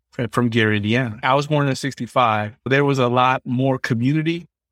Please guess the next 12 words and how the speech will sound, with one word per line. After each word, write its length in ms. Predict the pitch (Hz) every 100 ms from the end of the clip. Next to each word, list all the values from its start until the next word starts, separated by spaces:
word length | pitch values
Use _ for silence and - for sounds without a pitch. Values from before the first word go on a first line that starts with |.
| _ _
given 240 | 139 139 123
people 260 | 143 131
were 220 | 117 113 110
leaving 420 | 113 143 156 139
the 80 | 131
South 500 | - 120 113 113 -
on 180 | 113
the 60 | 110
back, 260 | 101 123 117 123 123 -
backdrop 760 | 107 131 127 120 117 113 113
of 300 | 117 107 104
the 200 | 101 104